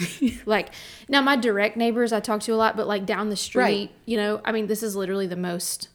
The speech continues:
Speaker 2: we've, like, ever interacted. And Philip and I were talking about that the other day, and I was like, "You know, we've lived on this street for five years. That's really sad."
Speaker 1: Yeah.
Speaker 2: That we're, like, now we're just learning all this stuff about, like, "Oh, I didn't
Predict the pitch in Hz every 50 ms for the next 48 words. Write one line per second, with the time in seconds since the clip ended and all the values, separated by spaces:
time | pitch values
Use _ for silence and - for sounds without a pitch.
0 | _ _ _ _ _ _ _ _ 240 208 196 180 170 175 180 - - - - -
1 | - _ - 185 180 - 190 180 180 170 180 175 170 170 147 170 180 - - -
2 | - - - _ _ _ _ - - - - - _ _ _ _ - 220 202 185
3 | 185 - 233 214 208 208 214 185 185 170 175 180 175 202 190 190 180 175 180 175
4 | 175 - 180 175 180 180 180 175 170 196 196 196 202 208 208 202 196 196 - 233
5 | 240 233 226 240 247 220 214 220 220 214 220 202 190 185 185 - - - 190 180
6 | - - 185 180 - 175 170 170 175 180 196 196 190 175 - - - - - -
7 | - - _ _ _ _ 220 214 - 208 190 202 196 190 185 180 - 160 143 -
8 | - - - - - _ _ _ _ _ _ - 294 320 294 254 247 254 262 294
9 | 294 294 - - 247 220 - - - - - - - - - - - _ - -
10 | 233 233 226 226 233 214 220 220 196 214 226 240 220 214 196 202 196 190 180 180
11 | 190 185 175 185 190 - - - 196 202 202 196 180 185 170 175 - 214 220 214
12 | - 349 453 523 539 523